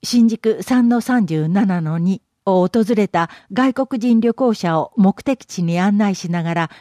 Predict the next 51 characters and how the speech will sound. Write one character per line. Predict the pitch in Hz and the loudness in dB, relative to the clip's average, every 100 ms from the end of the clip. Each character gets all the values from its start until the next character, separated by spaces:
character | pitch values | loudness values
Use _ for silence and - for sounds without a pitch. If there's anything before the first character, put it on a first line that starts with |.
| _ | _
英 | 240 269 | -2 -2
会 | 269 277 196 | 0 -2 0
話 | 170 | -2
等 | - 214 | -2 -2
で | 165 151 143 | -2 -4 -6
交 | - 240 | -2 0
流 | 240 247 | 0 -2
体 | 233 208 | -2 -4
験 | - 143 | -4 -6
し | 139 147 | -6 -6
ま | 156 | -8
す。 | - _ _ _ _ _ _ | -8 _ _ _ _ _ _
参 | - 294 285 | -4 -2 -2
加 | 285 | -6
す | - | -4
る | 277 | -6
方 | 277 269 262 | -4 -2 0
は、 | 180 175 - _ - | 0 -2 -6 _ -6
新 | 294 285 | 0 0
宿 | 277 262 269 - | 0 -4 -4 2
二 | 233 285 | 4 4
ゼ | 269 285 | 2 0
ロ | 190 185 | 0 2
二 | 233 226 | 4 4
ゼ | 233 | 2
ロ | 180 165 | 0 -2
サ | 202 | -4
ポ | 185 208 | -2 -2
ー | 202 | -2
タ | 196 | -2
ー | 185 | -2
に | 175 - - | -4 -6 -4
ご | 160 | -4
登 | 170 175 | 0 0
録 | 170 165 170 | -2 -4 -6
い | 170 | -4
た | 156 | -4
だ | 151 | -6
き | - | -6
ま | 147 160 | -6 -8
す。 | - _ _ _ _ _ _ _ _ - | -10 _ _ _ _ _ _ _ _ -6
三 | 311 294 | -2 0
月 | 214 - - 247 | 0 -2 -8 -4
一 | 240 | -2
日 | 233 220 214 | -2 0 2
日 | 196 - 240 | 2 2 2
曜、 | 208 165 147 - | 2 2 -2 -4
四 | 202 208 | 0 0
日 | - 247 | 0 -6
水 | - 254 240 226 | -4 -2 0 2
曜、 | 202 143 - | 2 0 -4